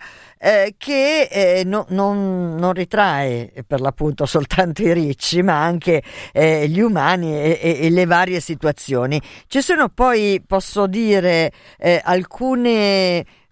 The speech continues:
mm, cose un po' magiche. C'è un, un momento in cui tu inizi a leggere la storia, segui il percorso e poi a un certo punto, eh,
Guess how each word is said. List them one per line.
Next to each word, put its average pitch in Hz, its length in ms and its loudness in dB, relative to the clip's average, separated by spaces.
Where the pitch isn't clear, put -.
mm, 160 680 -4
cose 240 320 0
un 220 260 0
po' 247 160 4
magiche. 165 800 0
C'è 226 260 0
un, 208 460 -2
un 190 140 -2
momento 208 640 0
in 233 100 0
cui 160 180 -2
tu 180 120 -2
inizi 170 480 0
a 143 80 4
leggere 143 400 0
la 101 160 -6
storia, 143 680 0
segui 127 600 -4
il 170 180 -4
percorso 202 600 -2
e 262 60 0
poi 196 160 0
a 208 40 2
un 220 60 -4
certo 247 320 -4
punto, 190 800 -2
eh, 160 800 2